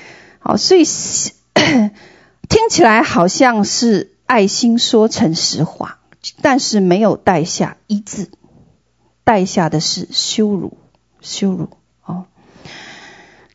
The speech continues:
OK，那这是跟执事也有关系的，哦。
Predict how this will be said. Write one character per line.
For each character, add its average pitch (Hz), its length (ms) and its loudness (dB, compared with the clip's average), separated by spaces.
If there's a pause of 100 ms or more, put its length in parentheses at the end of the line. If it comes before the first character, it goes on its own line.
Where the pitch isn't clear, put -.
OK， 180 400 -4
那 214 460 2 (840)
这 392 180 4
是 302 220 0
跟 311 480 2 (1400)
执 196 240 -2
事 269 280 -2
也 190 140 6
有 185 140 4
关 190 320 2
系 208 280 0
的， - 180 -8 (220)
哦。 - 220 -4